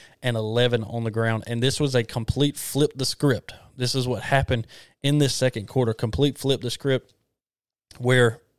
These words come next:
Alabama had only ru-, uh, thrown the ball for nine yards in the first quarter. And then they turn around and throw it for a hundred and one in the second quarter. They had rushed for fifty in the first, only rushed for eleven. So it turned into a very, very pass-heavy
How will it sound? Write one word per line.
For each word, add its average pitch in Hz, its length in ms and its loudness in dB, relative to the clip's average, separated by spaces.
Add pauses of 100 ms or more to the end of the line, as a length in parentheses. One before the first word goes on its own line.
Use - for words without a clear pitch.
(240)
Alabama 135 340 6
had 120 80 2
only 131 220 4
ru-, 120 240 2 (260)
uh, 113 220 -2
thrown 151 320 2
the 135 80 -2
ball 113 200 4
for - 140 -6
nine 117 380 0
yards 117 500 2 (420)
in 131 200 0
the 131 100 2
first - 560 0 (500)
quarter. 175 360 6 (380)
And 127 120 2
then 131 100 2
they 123 100 0
turn 127 240 -2
around 127 220 0
and 117 80 -6
throw 131 260 2
it 107 80 -2
for 117 140 -2
a 110 40 -6
hundred 135 380 -2
and 117 160 -6
one 139 420 2 (420)
in 123 120 0
the 113 80 -2
second 127 360 -2
quarter. 104 320 -4
They 113 140 0
had 110 140 0
rushed 127 340 2
for 123 80 -6
fifty 135 380 0
in 127 100 2
the 117 60 -2
first, 156 440 2 (300)
only 120 220 0
rushed 123 320 4
for 127 100 2
eleven. 120 400 2 (280)
So 123 180 0
it 117 100 0
turned 139 240 0
into 127 320 0
a 113 60 2
very, 131 400 2
very 123 300 0
pass-heavy 127 960 0